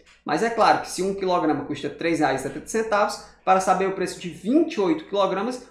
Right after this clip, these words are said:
tu teria que multiplicar vinte e oito vezes três vírgula sete, três vírgula setenta. Fazendo isso, você encontraria cento e três vírgula sessenta, isto é, é, o valor pago por ela foi de cento e três reais e sessenta centavos, item correto,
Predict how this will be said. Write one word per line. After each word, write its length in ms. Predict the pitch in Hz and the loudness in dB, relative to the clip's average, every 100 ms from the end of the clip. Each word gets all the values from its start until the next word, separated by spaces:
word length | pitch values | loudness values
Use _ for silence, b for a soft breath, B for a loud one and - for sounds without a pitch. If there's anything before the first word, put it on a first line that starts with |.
| _ | _
tu 80 | 254 | -2
teria 240 | 247 220 | 0 0
que 80 | 220 | 0
multiplicar 580 | 220 214 220 190 175 175 | -4 -4 -6 0 0 0
vinte 200 | 180 226 | -4 -4
e 60 | |
oito 240 | 175 160 190 | -2 -2 -2
vezes 600 | 160 160 170 220 - b b b | -2 -2 -2 -8 -10 b b b
três 320 | _ 160 165 156 | _ 0 2 0
vírgula 320 | 160 160 175 | -2 0 -2
sete, 520 | - 165 170 151 - | 0 2 2 0 -4
três 220 | 139 131 | -8 -6
vírgula 220 | 151 139 | -6 -6
setenta. 560 | 143 185 190 214 240 233 B B B | -4 -4 -2 -2 -2 -8 B B B
Fazendo 360 | - 208 233 214 | -2 0 0 -2
isso, 160 | 220 | -4
você 180 | 208 202 | -6 -4
encontraria 600 | 185 180 175 170 151 135 | -4 -6 -2 2 2 0
cento 300 | 127 202 208 | -4 -4 -4
e 40 | 196 | -4
três 340 | 143 143 139 | -4 -4 -4
vírgula 380 | 135 139 127 131 | -6 -6 -6 -8
sessenta, 500 | 127 196 - 220 220 | -4 -4 -2 -2 -2
isto 220 | - - | -6 2
é, 280 | 208 - - B B B B - | 4 4 0 B B B B -4
é, 240 | 143 139 | 0 2
o 60 | 151 | 2
valor 300 | 160 165 170 | 2 2 2
pago 300 | 151 139 - | 2 2 0
por 100 | 190 | -2
ela 180 | 170 190 | 0 0
foi 160 | 156 | -2
de 120 | 135 | -4
cento 380 | 127 - 226 247 | -8 -4 -2 -2
e 40 | 226 | -2
três 280 | 151 147 | -2 -2
reais 480 | 175 139 139 156 - - | -2 -2 -2 -4 -6 -2
e 320 | 175 208 - | -2 -2 -10
sessenta 520 | - 196 190 156 147 | -8 -4 -4 -4 -6
centavos, 500 | - - - 156 156 | -6 -8 2 4 4
item 220 | 156 160 196 | -2 -8 -4
correto, 520 | 208 180 143 151 | -2 0 0 -2